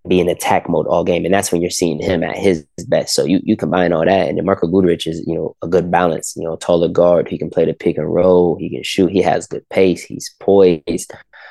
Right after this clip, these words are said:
You know, I, I really like what they have. And, you know, Carson Edwards, he's kinda like their, their, their bomb off the bench. You know, there's gonna be some games where he's not gonna score much. You know, the minutes are sporadic. He's still adjusting to Europe.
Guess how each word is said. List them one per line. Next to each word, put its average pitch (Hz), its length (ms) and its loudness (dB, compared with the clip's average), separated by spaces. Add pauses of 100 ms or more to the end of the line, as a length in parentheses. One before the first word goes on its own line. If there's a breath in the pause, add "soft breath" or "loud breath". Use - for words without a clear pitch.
(240 loud breath)
You 73 60 -6
know, 82 80 2
I, 80 140 0
I - 160 0
really 101 300 4
like 92 280 2
what 82 140 -2
they 95 100 -4
have. 87 360 0
And, - 200 -6 (260 soft breath)
you - 60 -2
know, 90 80 2
Carson 107 300 0
Edwards, 107 340 4
he's 113 200 2 (120)
kinda 101 240 2
like 92 320 2
their, 87 240 0 (680 loud breath)
their, 69 300 0 (140)
their 95 140 2
bomb 95 260 2
off 87 160 -2
the 85 60 -4
bench. 87 320 -2
You 82 80 -4
know, 82 220 0
there's 98 140 2
gonna 104 140 2
be 92 120 2
some 90 220 -2
games 90 280 2
where 90 80 2
he's 90 220 0
not 92 200 -2
gonna 90 200 -2
score 95 260 4
much. 87 380 2
You 78 80 -2
know, 87 100 0
the 90 80 0
minutes 92 280 2
are - 40 -4
sporadic. 87 400 2
He's - 140 -2
still 101 180 2
adjusting 90 500 0
to 92 60 -4
Europe. 87 400 2